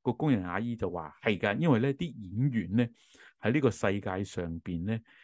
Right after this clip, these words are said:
即係，即係最，呃，最邪惡嘅人嚟㗎。」噉樣樣，呢度好自嘲，因為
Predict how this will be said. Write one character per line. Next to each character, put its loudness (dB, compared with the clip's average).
即 -2
係， 2
即 2
係 2
最， 6
呃， -10
最 6
邪 2
惡 0
嘅 2
人 0
嚟 -10
㗎。」 -2
噉 -6
樣 -4
樣， -8
呢 4
度 6
好 0
自 -10
嘲， 2
因 4
為 0